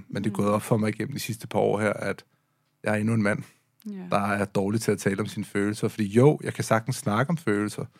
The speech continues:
Speaker 2: Mm.
Speaker 1: men når jeg mærker dem, så kommunikerer jeg dem ikke.
Speaker 2: Nej, det er det.
Speaker 1: Derfor er jeg dårlig til at,
Speaker 2: Ja.
Speaker 1: at tale om mine følelser.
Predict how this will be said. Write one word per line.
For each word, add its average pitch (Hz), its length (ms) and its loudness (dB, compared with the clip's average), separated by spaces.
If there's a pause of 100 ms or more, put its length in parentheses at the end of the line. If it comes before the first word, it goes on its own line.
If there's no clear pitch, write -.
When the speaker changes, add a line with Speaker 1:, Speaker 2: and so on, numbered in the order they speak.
(180)
Speaker 2:
Mm. 220 80 -10
Speaker 1:
men 110 400 -2 (180)
når 110 80 2
jeg 101 200 0
mærker 104 380 6
dem, 139 220 2 (420)
så - 120 0
kommunikerer 123 500 8
jeg 107 120 6
dem 98 80 -2
ikke. 95 120 -4 (240)
Speaker 2:
Nej, 175 180 -10
det 175 140 -20
er - 140 -18
det. 180 80 -18 (240)
Speaker 1:
Derfor 123 340 6
er 101 60 2
jeg 101 200 -2
dårlig - 320 0
til - 160 2
at, 95 180 2
Speaker 2:
Ja. 104 200 -2 (220)
Speaker 1:
at 107 100 0
tale 104 220 2
om 110 60 4
mine 104 100 2
følelser. 104 360 -2